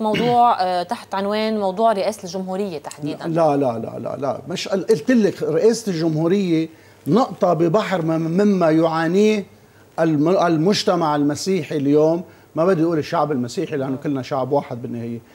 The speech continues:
Speaker 2: المجتمع المسيحي اليوم في لبنان وفي المنطقة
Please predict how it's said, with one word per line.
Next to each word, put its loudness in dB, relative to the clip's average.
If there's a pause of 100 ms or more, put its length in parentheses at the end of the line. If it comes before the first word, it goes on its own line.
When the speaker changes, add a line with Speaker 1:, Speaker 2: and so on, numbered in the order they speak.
(220)
Speaker 2:
المجتمع 2
المسيحي -2
اليوم 2 (300)
في 0
لبنان 2
وفي -2
المنطقة -2